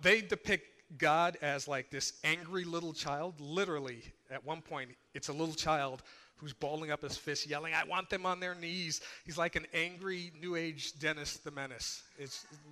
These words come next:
just not cool at all. But, um, there is one point, spoiler alert, but if you are gonna go see it, uh, if you didn't know this, the reason, you know, how, uh, the Nile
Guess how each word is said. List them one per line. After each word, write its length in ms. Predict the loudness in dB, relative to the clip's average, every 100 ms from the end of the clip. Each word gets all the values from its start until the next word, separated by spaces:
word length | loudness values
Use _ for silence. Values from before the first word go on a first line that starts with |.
| -10
just 240 | -8 -2
not 220 | 0 0
cool 260 | 0 0 0
at 80 | 0
all. 220 | -2 -4 -12 -18 -20 _
But, 240 | 6 6 4 0
um, 320 | 2 2 -4 -18 _ _ _ _ _ -2
there 160 | 0
is 300 | 4 4 4
one 260 | -2 -6 -6 -14 -16
point, 220 | -12 -4
spoiler 540 | -2 0 -2 -2 -2
alert, 260 | -6 -8 -10 _ _
but 120 | -10 -8
if 180 | -10
you 80 | -6
are 140 | -4 -4
gonna 160 | -8
go 120 | -10
see 220 | -8 -6 -6
it, 140 | -8 -14 -14 -8
uh, 140 | -8 -6
if 160 | -6
you 100 | -4
didn't 160 | -4 -2
know 140 | -2
this, 240 | 0 -2 -4 -10 _
the 100 | -6
reason, 640 | -6 -2 -2 -2 -4 -6 -12 -18 -16
you 80 | -8
know, 160 | -6
how, 340 | -4 -4 -4 -4
uh, 160 | -6 -8 -6
the 160 | -8 -8 -14
Nile 560 | -8 -2 0 -2 -6